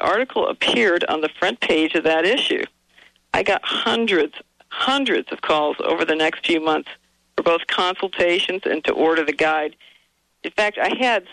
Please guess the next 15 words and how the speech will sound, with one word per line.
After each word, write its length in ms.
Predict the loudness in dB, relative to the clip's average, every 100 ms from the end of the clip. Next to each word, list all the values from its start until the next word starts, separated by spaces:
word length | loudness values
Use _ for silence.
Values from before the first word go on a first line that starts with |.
| -4
so 200 | 0 2
much 220 | 2 0 0
work 460 | 2 2 2 0 -4 -10 _ _ _
that 80 | 0
I 40 | 2
had 220 | 2 0
to 60 |
stop 340 | -2 0 0 2
writing 380 | 2 2 0 -2
the 120 | -2
sun 220 | 0 0 0
sign 200 | -2 -2
column. 440 | -2 0 2 0 -6 _ _ -20 -20 -20 _ _ _ _ _
Now, 180 | -2 -2 -2
a 80 | -4